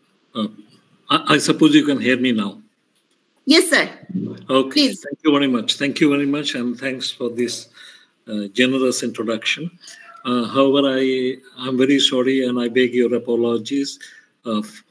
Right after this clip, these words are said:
Speaker 1: uh, for being late in joining. I had an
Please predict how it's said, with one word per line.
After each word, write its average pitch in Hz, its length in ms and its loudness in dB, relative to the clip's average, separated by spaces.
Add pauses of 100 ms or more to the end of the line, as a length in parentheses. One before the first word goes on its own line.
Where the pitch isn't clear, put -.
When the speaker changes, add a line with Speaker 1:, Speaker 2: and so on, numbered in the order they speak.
(420)
Speaker 1:
uh, 117 680 -20
for 123 240 -4
being 127 320 4
late 139 380 2
in 127 180 -6
joining. 123 500 -4 (720)
I 120 100 -4
had 117 200 -2
an 117 220 -2